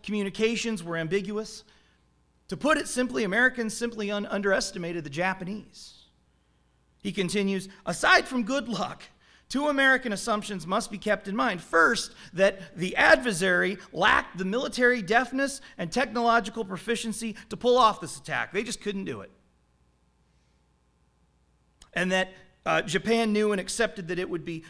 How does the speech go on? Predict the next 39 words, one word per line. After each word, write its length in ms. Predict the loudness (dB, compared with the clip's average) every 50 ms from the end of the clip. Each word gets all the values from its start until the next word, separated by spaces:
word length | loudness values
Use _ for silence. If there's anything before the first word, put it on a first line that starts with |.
| -14 -6
futile 320 | -4 -4 -2 -2 -2 -2
to 60 | -2
make 220 | -4 -4 -4 -6 -6
war 300 | -4 -2 -2 -2 0 -2
on 100 | -2 -4
the 80 | -4 -4
United 360 | -4 -4 -4 -4 -6 -8 -10
States." 520 | -8 -6 -6 -6 -6 -8 -14 -16 -16 -16 _ _ _ _ _ _ _ _ _ _ _ _ _ _ _ _ _ _ _ _ _ _ _ _ -2
The 120 | 4 6
author 220 | 6 6 6 4
conti-, 400 | -4 -6 -6 -4 -4 -6 -6 -4 -2
uh, 220 | 0 0 0 0 -4 -6 -14 -10
concludes, 560 | -10 -10 -8 -6 -4 -4 -2 -2 -4 -4 -6
"Even 320 | -6 -6 -6 -6 -6 -6
now, 480 | -6 -6 -6 -6 -6 -8 -8 -8 -10 -12 -16 -20 -20 -12
in 240 | -8 -8 -6 -4 -4
this 240 | -4 -4 -4 -6 -10 -8 -4
age 400 | -4 -2 -2 -4 -6 -6 -8 -8
of 180 | -8 -10 -8
terror, 460 | -8 -8 -6 -6 -4 -4 -4 -6 -6 -8 -16 -10 -8
the 100 | -6 0
basic 500 | 2 2 2 2 0 -6 -8 -8 -6 -2
lesson 520 | -2 0 0 -2 -4 -6 -6 -8 -8 -10 -12 -10 -6
of 180 | -6 -6 -6 -2
Pearl 220 | -2 0 0 0
Harbor 560 | -2 -2 -2 -2 -2 -2 -4 -6 -6 -10 -16 -8
remains: 720 | -6 -4 -2 0 2 2 2 2 0 0 -2 -4 -8 -10 -16 -20 _
when 200 | -8 -6 -6 -6
confronting 580 | -6 -6 -8 -8 -4 -2 0 0 2 0 0 -2
a 40 | -2
menacing 460 | 0 0 0 0 0 -2 -4 -6 -6
opponent, 640 | -8 -8 -8 -6 -4 -4 -4 -4 -8 -12 -20 -20 -20 _ _ _ _ _ _ _ _ _ _ _ _ _ _ _ _ _ _ _ _ _ _
you 100 | -18 -14
have 220 | -10 -8 -8 -8 -8
to 80 | -10
shed 340 | -8 -4 -2 0 0 0 -2
your 160 | -2 -2 -2
own 140 | -2 -2 -4
assumptions 880 | -6 -6 -6 -4 -6 -6 -6 -8 -14 -16 -16 -20 -18 -16 -16 -16 -16